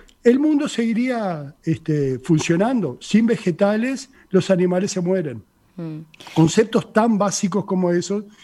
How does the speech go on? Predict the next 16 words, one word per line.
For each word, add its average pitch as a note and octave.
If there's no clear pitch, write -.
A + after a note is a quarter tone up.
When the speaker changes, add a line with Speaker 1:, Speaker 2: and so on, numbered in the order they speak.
Speaker 1:
que D3+
si C#3+
no E3
los A#3+
aprenden E3
en D3+
la D3+
escuela, F3
después G3
va A3
a E3
ser G3+
difícil G#3
que D#3
se D#3+
relacionan, F#3